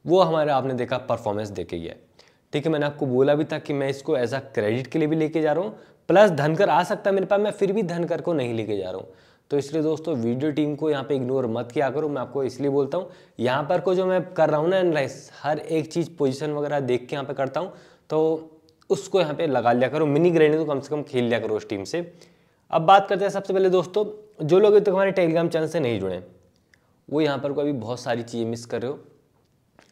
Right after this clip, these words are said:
कल के मैच यहाँ पे जैकपॉट गए हैं, टी टेन आप देख सकते हो, डब्ल्यूबी वहाँ पे अलग चल रहे हैं, ठीक है। तो हर एक वहाँ पे आपको मैचेस देखने को मिल जाते हैं। So मैचेस की यहाँ पे पूरी भरमार है यहाँ पर को, ठीक है। तो वहाँ पे आप मिस मत करो, जल्दी यहाँ पे जाके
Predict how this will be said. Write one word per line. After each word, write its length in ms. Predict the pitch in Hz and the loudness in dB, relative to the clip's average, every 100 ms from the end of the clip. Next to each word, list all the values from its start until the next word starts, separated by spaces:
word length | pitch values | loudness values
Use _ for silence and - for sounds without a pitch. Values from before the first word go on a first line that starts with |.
| - | 2
कल 160 | 131 | 2
के 100 | 113 | 4
मैच 220 | 135 120 135 | 0 -2 -4
यहाँ 140 | 120 | -4
पे 60 | 123 | -2
जैकपॉट 400 | 117 117 123 113 | -2 -2 -2 -2
गए 120 | 113 | -2
हैं, 160 | 135 - - _ _ - | -6 -12 -20 _ _ -4
टी 140 | 127 | -2
टेन 200 | 131 127 | 0 -2
आप 120 | 123 | -2
देख 180 | 120 117 | -4 -4
सकते 300 | 120 113 127 | -6 -8 -8
हो, 120 | 143 | -8
डब्ल्यूबी 520 | 120 107 107 117 117 | -6 -6 -2 -2 0
वहाँ 200 | 117 113 | -2 -2
पे 120 | 107 113 | -4 -6
अलग 200 | 107 107 | -6 -6
चल 200 | 113 104 | -8 -4
रहे 140 | 127 | -6
हैं, 100 | 165 - _ _ - | -8 -20 _ _ -4
ठीक 100 | 170 | -4
है। 60 | |
तो 100 | 170 - | -4 -6
हर 220 | 151 175 180 | 0 2 2
एक 240 | 180 175 | 2 2
वहाँ 140 | 160 | 0
पे 100 | 147 | 0
आपको 240 | 160 151 160 | 0 0 -2
मैचेस 280 | 135 135 143 | -2 -2 -2
देखने 240 | 139 143 | -2 -2
को 60 | 143 | -2
मिल 180 | 143 | 0
जाते 260 | 143 135 151 | 0 -2 -2
हैं। 200 | 170 165 - _ _ - | -6 -12 -20 _ _ -2
So 120 | 151 156 160 135 | 0 2 0 -2
मैचेस 400 | 127 143 175 175 | -2 -2 -4 -4
की 80 | 175 | -6
यहाँ 120 | 147 | -6
पे 60 | |
पूरी 160 | 147 143 | -4 -4
भरमार 400 | 113 107 101 92 | -4 -4 -4 -4
है 60 | 90 | -8
यहाँ 120 | 87 | -10
पर 140 | 90 | -12
को, 180 | 90 82 - | -12 -14 -14
ठीक 120 | 120 123 | -10 -6
है। 60 | |
तो 120 | 113 120 | -4 -2
वहाँ 140 | 110 | -2
पे 100 | 110 | 0
आप 100 | 120 | -4
मिस 240 | 117 143 147 | -2 -4 -4
मत 140 | 135 - | -6 -4
करो, 220 | 165 170 - _ - | -6 -8 -20 _ -8
जल्दी 280 | 113 180 208 | 0 2 2
यहाँ 200 | 196 170 | 2 0
पे 100 | 175 | -2
जाके 320 | 160 147 170 | 0 -2 -4